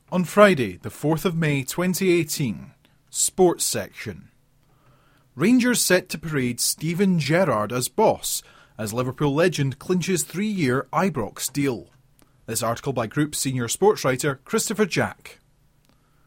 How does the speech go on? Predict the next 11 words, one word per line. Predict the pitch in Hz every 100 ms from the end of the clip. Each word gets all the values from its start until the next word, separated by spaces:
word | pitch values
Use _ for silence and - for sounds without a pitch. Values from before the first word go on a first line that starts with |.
| _ _ _ _ _ - -
Rangers | 135 120 120 127
are | 147
set | - 113
to | 143 139
announce | 107 110
Steven | - - 110 131
Gerrard | 127 196 175 135 -
as | - 151
their | 214
new | 190 139 101
manager. | 104 135 147 139 87